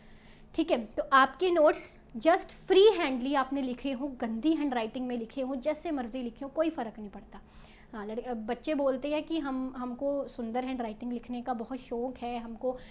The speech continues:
है ना, सजावट से लिखने का शौक है। ठीक है, this is your hobby, तो आप इस अपनी हॉबी को अपने एग्जाम में मत लाइए ना, अपने एग्जाम के आड़े मत लाइए। ठीक है,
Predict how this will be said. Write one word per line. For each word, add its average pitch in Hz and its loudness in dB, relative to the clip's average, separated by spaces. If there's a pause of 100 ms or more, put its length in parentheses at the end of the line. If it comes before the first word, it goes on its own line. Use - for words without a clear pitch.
(240)
है 269 -6
ना, 277 -12
सजावट 247 0
से 285 -4
लिखने 247 -6
का 254 -2
शौक 247 -8
है। 269 -4
ठीक 349 -6
है, 269 0
this 247 -6
is 339 -2
your 381 -8
hobby, 262 0
तो 320 -2
आप 302 -2
इस - -6
अपनी 330 -4
हॉबी 285 -2
को 320 -4
अपने 320 0
एग्जाम 262 -2
में 285 0
मत 254 -6
लाइए 208 -8
ना, 302 -6 (380)
अपने 277 -4
एग्जाम 247 -2
के 277 -4
आड़े 262 0
मत 262 -6
लाइए। 208 -12 (840)
ठीक 269 -4
है, 247 -4